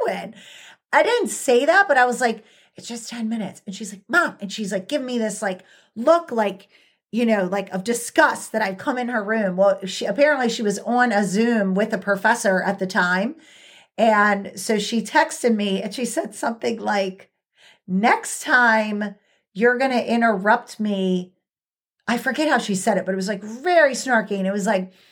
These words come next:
"Because you embarrassed me in front of my professor," or whatever. So she gave me a next time of how I could handle myself. And I was like, "Oh no, sister, <laughs> this is my house.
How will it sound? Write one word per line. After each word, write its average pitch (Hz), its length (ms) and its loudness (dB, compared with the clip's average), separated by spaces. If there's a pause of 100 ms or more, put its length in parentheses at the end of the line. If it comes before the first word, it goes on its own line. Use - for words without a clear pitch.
(400)
"Because 233 320 0
you 262 160 -2
embarrassed 269 720 0
me 247 220 -4
in 220 140 -2
front 233 220 2
of 220 40 0
my 208 160 2
professor," 202 560 -2
or 156 80 -6
whatever. 190 240 -2
So 214 140 -6
she 220 100 -6
gave 349 160 0
me 285 180 0
a 220 80 2
next 190 380 -2
time 180 300 0
of 180 100 -4
how 202 200 4
I 247 180 6
could 226 180 -6
handle 233 320 0
myself. 185 420 -2
And 208 120 -2
I 247 80 2
was 233 100 -4
like, 208 160 -4 (540)
"Oh 339 200 6 (140)
no, 294 360 0
sister, 233 760 -6 (240)
<laughs> - 240 -20
this - 300 2
is - 60 -16
my 240 360 2 (100)
house. - 540 -4